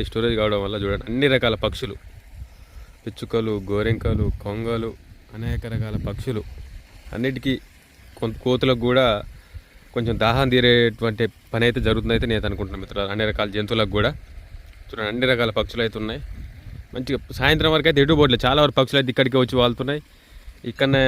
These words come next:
ఈ కూరగాయలకు, ఎండిపోయినటువంటి కూరగాయలు అవి ఉంటాయి కదా, పండ్లు పండినటువంటి కూరగాయలు దీంట్లోనే తినుకుంటా. అటు సైడ్ దోస చేను ఉందన్నమాట.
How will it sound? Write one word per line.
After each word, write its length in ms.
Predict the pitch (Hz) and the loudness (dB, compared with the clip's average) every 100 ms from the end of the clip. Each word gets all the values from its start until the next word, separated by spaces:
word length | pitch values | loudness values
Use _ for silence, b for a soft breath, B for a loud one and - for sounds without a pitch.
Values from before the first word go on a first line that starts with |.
| 127 123 123 | 4 4 2
ఈ 20 | 120 - | 0 0
కూరగాయలకు, 640 | 120 120 117 113 113 113 107 107 | 0 2 4 2 0 0 0 0
ఎండిపోయినటువంటి 480 | 107 110 110 110 110 104 | 0 0 -2 -2 -4 -4
కూరగాయలు 420 | 110 110 110 107 101 | -2 0 0 0 -2
అవి 60 | 101 | -2
ఉంటాయి 160 | 117 107 | -2 -2
కదా, 120 | 92 - B - | -4 -8 B -4
పండ్లు 200 | 113 113 | 0 0
పండినటువంటి 380 | 113 110 110 101 | 0 0 -4 -4
కూరగాయలు 280 | 107 107 104 | -2 -2 -2
దీంట్లోనే 280 | 104 113 123 110 | -2 -2 -2 -2
తినుకుంటా. 380 | 107 104 101 107 113 | -4 -6 -6 -8 -8
అటు 100 | - | -4
సైడ్ 120 | 120 107 | 0 4
దోస 120 | 131 - | 2 4
చేను 140 | 127 | 2
ఉందన్నమాట. 280 | 107 101 | 2 0